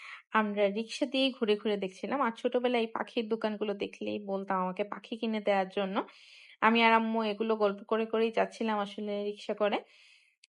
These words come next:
আর এই যে এখানে মানুষ খেলছিল, এখানে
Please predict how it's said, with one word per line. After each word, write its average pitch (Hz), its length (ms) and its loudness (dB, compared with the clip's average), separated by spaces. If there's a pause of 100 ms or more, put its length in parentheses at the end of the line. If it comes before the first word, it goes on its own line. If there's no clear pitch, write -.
(120)
আর 202 180 -2
এই 226 160 -4
যে 226 120 -2
এখানে 220 340 -4
মানুষ 208 380 -4
খেলছিল, 220 600 -2 (240)
এখানে 202 300 -10